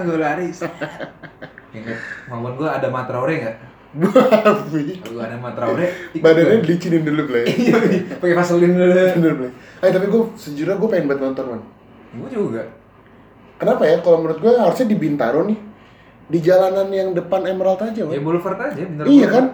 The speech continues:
Speaker 1: Heeh.
Speaker 2: Nggak usah di jalanan, apa namanya? Nggak usah di jalanan rayanya.
Speaker 1: Mm-mm.
Speaker 2: Di pinggirannya itu loh.
Speaker 1: Mm-mm.
Speaker 2: Anjing gua.
Speaker 1: Di pedestrian.
Speaker 2: Iya, bener. Kan lumayan gede ya kalau di
Speaker 1: Lumayan
Speaker 2: Bintaro
Speaker 1: gede.
Speaker 2: ya.
Speaker 1: Terus malah lebih enak daripada aspal kan pada nyeker.
Speaker 2: Bener.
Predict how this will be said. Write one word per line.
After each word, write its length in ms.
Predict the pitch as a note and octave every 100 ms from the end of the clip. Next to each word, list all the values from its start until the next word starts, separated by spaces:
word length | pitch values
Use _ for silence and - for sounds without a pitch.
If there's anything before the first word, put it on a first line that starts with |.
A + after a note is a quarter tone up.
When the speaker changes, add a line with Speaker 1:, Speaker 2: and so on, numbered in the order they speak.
| -
Speaker 1:
Heeh. 220 | G3 D#3+
Speaker 2:
Nggak 140 | E3+ F#3
usah 140 | G3+
di 100 | F#3
jalanan, 420 | F3+ F#3+ F#3+ F#3+ G3+ - -
apa 180 | - -
namanya? 240 | A3 A#3 - - _ _ - -
Nggak 140 | - E3+
usah 120 | G3+
di 100 | F#3
jalanan 480 | E3 F3 F3 F3+ F3+ F3
rayanya. 600 | F#3 F#3 A3 G#3+ F#3 G3 - - - -
Speaker 1:
Mm-mm. 280 | F3 D#3 A3 -
Speaker 2:
Di 120 | D3
pinggirannya 500 | F#3 F3 F3 F3+ G3
itu 140 | G#3 D#3
loh. 140 | D3
Speaker 1:
Mm-mm. 360 | F3 D3+ G#3 - - -
Speaker 2:
Anjing 220 | C3 C3
gua. 200 | C#3+ C#3+ -
Speaker 1:
Di 180 | C3+ C#3 C3+ C#3
pedestrian. 500 | C#3+ C#3+ E3+ C3+ F3 - -
Speaker 2:
Iya, 340 | F#3+ F#3+ -
bener. 360 | D#3 D#3+ D3 -
Kan 200 | C4+ D4
lumayan 360 | B3 G3+ F#3
gede 200 | E3+ F3 F#3+
ya 80 |
kalau 100 | C#3+ C3+
di 60 |
Speaker 1:
Lumayan 120 | D#3+ E3+
Speaker 2:
Bintaro 160 | D#3
Speaker 1:
gede. 100 | C3+
Speaker 2:
ya. 60 | D#3 - - - -
Speaker 1:
Terus 200 | E3 D#3+
malah 220 | D#3 C3+ C#3
lebih 220 | C#3 C#3
enak 180 | C3+ C#3+
daripada 300 | C#3+ C#3 - A#2+
aspal 240 | B2 E3
kan 100 | A3
pada 160 | A#3+ G#3
nyeker. 400 | B3+ C#4 C3+ A2 - - _
Speaker 2:
Bener. 300 | - D3 D3